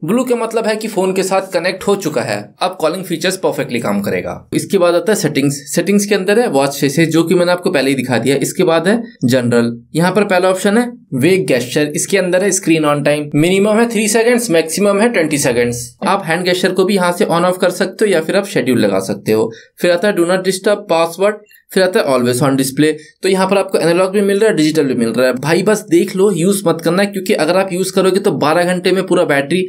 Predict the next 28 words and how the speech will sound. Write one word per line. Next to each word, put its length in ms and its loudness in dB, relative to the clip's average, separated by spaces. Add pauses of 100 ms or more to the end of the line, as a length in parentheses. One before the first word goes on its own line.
(120)
खत्म 240 0
हो 120 -2
जाएगा, 540 -4
क्योंकि 240 2
भाई 240 0 (180)
AMOLED 280 2
display 300 0
नहीं 220 0
है, 180 -6 (160)
normal 300 2
display 320 -2
है। 200 -4 (220)
फिर 100 2
आता 180 0
है 120 0
bed 160 0
side 360 -2 (240)
clock। 460 -2
Back 240 -2
आने 140 -2
के 100 -6
बाद 140 0
फिर 160 0
आता 160 0
है 80 0
brightness, 560 0 (180)
menu 300 4
style। 360 -2